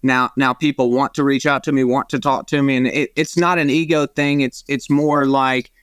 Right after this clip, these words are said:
really rewarding to me that I can pour back into some people. And so, uh, I, I never thought Revolt was gonna be a possibility. I was always familiar with Revolt. I knew who they were. It,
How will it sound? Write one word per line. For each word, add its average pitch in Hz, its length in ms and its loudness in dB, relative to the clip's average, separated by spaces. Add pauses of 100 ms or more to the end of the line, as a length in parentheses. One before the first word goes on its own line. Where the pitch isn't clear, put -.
(140)
really 135 320 2
rewarding 123 720 2
to 127 140 0
me 127 180 2
that 120 140 0
I 123 100 2
can 120 180 0
pour 127 280 0
back 117 320 0
into 135 200 2
some 139 200 0
people. 151 440 -2 (320)
And 131 160 2
so, 117 520 0 (440)
uh, 117 260 2
I, 135 160 0
I 147 140 0
never 185 260 2
thought 160 260 0
Revolt 143 400 0
was 143 160 0
gonna 135 200 0
be 131 120 0
a 120 80 2
possibility. 123 760 0
I 107 80 4
was 117 180 0
always 131 340 0
familiar 131 540 0
with 147 160 -2
Revolt. 135 500 0
I 117 80 2
knew 110 220 2
who 131 180 0
they 135 220 2
were. 131 300 2
It, 123 160 -2